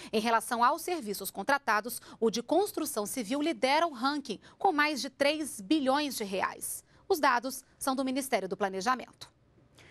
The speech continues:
E para tornar a indústria da pesca mais competitiva e também aumentar a renda das famílias de pescadores,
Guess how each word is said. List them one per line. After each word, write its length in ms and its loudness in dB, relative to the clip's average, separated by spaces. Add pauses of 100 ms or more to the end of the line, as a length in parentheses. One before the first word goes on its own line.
(360)
E 140 0
para 220 4
tornar 480 2
a 40 2
indústria 460 -2
da 140 2
pesca 520 -2
mais 540 2
competitiva 840 0 (220)
e 80 6
também 300 2
aumentar 340 0
a 80 4
renda 400 0
das 180 -4
famílias 460 0
de 60 -8
pescadores, 920 0